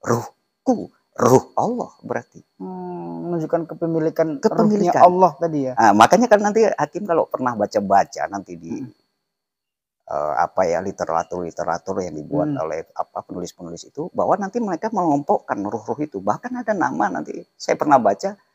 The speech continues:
Speaker 1: ruh idofi istilahnya. Ada
Speaker 2: Iya, ada,
Speaker 1: ruh
Speaker 2: ada.
Speaker 1: robbani, ada
Speaker 2: Ah,
Speaker 1: ruh,
Speaker 2: ah.
Speaker 1: eh, rahmani,
Speaker 2: Iya.
Speaker 1: dan, dan seterus-terusnya lah.
Speaker 2: Di komen-komen juga ada itu, Bang. <laughs>
Speaker 1: Gitu kan?
Speaker 2: Iya.
Speaker 1: Jadi saya sih berpikir gini, kok ada nama ruh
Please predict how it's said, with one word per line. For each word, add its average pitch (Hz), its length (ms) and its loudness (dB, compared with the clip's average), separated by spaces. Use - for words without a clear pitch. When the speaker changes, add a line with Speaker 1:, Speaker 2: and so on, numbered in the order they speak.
Speaker 1:
ruh 165 260 10
idofi 156 680 8
istilahnya. 104 480 6
Ada 214 160 6
Speaker 2:
Iya, 220 160 12
ada, 214 160 10
Speaker 1:
ruh 156 160 12
Speaker 2:
ada. 135 80 10
Speaker 1:
robbani, 127 640 12
ada 117 280 10
Speaker 2:
Ah, 123 180 12
Speaker 1:
ruh, 131 160 10
Speaker 2:
ah. 170 220 2
Speaker 1:
eh, 120 160 6
rahmani, 143 760 8
Speaker 2:
Iya. 156 300 6
Speaker 1:
dan, 147 80 6
dan 185 120 8
seterus-terusnya 233 800 6
lah. 90 200 6
Speaker 2:
Di 143 160 -8
komen-komen 185 420 4
juga 165 220 10
ada 196 100 10
itu, 202 160 4
Bang. 151 240 2
<laughs> - 480 -2
Speaker 1:
Gitu 233 240 10
kan? 156 160 12
Speaker 2:
Iya. 165 540 8
Speaker 1:
Jadi 285 320 6
saya 277 360 10
sih 294 160 2
berpikir 226 460 2
gini, 202 220 -2
kok - 180 0
ada 85 340 -8
nama 90 240 -16
ruh - 160 -18